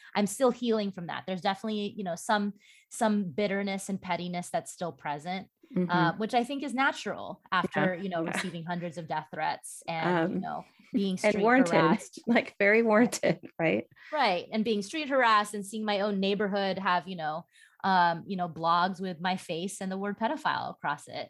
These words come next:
Speaker 2: Oh my
Speaker 1: So,
Speaker 2: gosh.
Speaker 1: you know, it's
Speaker 2: Ugh.
Speaker 1: gonna take me some time to maybe re-enter the world in, you know, in the way that I had used to occupy it,
Speaker 2: Yeah.
Speaker 1: um, freely and socially.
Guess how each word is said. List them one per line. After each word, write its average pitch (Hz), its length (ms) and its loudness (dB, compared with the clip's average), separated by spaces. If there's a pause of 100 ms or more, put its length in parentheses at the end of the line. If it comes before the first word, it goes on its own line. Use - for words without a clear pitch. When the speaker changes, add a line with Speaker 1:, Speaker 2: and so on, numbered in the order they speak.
Speaker 2:
Oh 185 100 -4
my 170 180 -2
Speaker 1:
So, 214 260 4
Speaker 2:
gosh. - 220 -6 (320)
Speaker 1:
you 330 60 -4
know, 277 100 4
it's 240 120 2
Speaker 2:
Ugh. 285 80 -2
Speaker 1:
gonna 277 100 -2
take 240 340 -4
me 254 120 -4
some 240 240 -2
time 202 480 0
to 208 160 -4
maybe 190 460 -4
re-enter 196 880 -2 (100)
the 190 140 -4
world 180 460 -2
in, 185 240 -8
you 180 160 -10
know, 165 200 -4
in 180 160 -4
the 175 80 -4
way 175 340 -2
that 180 160 0
I 165 360 -2
had 160 180 -12
used 160 340 -12
to 180 60 -2
occupy 160 600 -4
it, 180 180 -2
Speaker 2:
Yeah. 196 320 2 (160)
Speaker 1:
um, 170 220 0
freely 185 680 -4
and 170 180 -6
socially. 226 720 -6